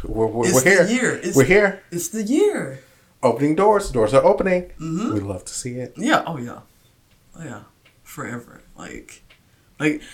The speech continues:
Speaker 2: this year, like I said, like, no matter what happened, I'll always remember that about this year. It's just, like,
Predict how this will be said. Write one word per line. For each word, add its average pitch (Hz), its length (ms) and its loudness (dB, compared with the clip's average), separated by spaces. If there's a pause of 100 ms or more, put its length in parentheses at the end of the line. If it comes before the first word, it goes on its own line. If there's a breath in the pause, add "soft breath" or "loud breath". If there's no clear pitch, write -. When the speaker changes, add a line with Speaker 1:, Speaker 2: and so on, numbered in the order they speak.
(140 loud breath)
Speaker 2:
this 185 380 -4
year, 160 340 -4
like 156 200 -2
I 160 80 -2
said, 139 240 -6
like, 123 360 -8 (840)
no 147 160 0
matter 160 240 -2
what 143 160 -4
happened, 139 300 -8
I'll 147 180 0
always 143 360 -8
remember 139 360 -12
that 127 400 -6
about 135 360 -6
this 139 300 -6
year. 135 240 -8
It's 143 180 -6
just, 151 200 -6
like, 139 340 -8